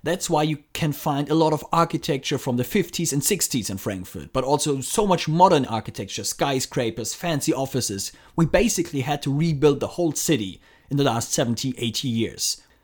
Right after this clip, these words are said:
Which is fair enough. The idea to rebuild the historic city, however, has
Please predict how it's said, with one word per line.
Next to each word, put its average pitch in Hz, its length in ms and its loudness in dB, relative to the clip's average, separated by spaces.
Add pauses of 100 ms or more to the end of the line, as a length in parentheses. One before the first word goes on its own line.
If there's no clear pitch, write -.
(160)
Which 220 180 2
is 202 120 0
fair 208 180 4
enough. 165 480 2
The 131 200 -2
idea 151 340 4
to 147 220 0
rebuild 165 440 6
the 113 80 2
historic 147 500 4
city, 113 260 2
however, 113 460 0
has 151 220 -4